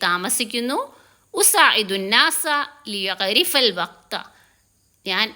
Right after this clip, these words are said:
ജനങ്ങളെ സമയമറിയാൻ സഹായിക്കുന്നു. ലി സലാസു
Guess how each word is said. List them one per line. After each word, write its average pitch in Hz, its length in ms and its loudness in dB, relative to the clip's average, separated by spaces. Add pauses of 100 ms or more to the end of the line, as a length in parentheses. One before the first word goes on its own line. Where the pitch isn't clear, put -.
(100)
ജനങ്ങളെ 202 600 2
സമയമറിയാൻ 226 1040 2 (140)
സഹായിക്കുന്നു. 208 1080 -2 (340)
ലി 247 200 2
സലാസു 277 840 2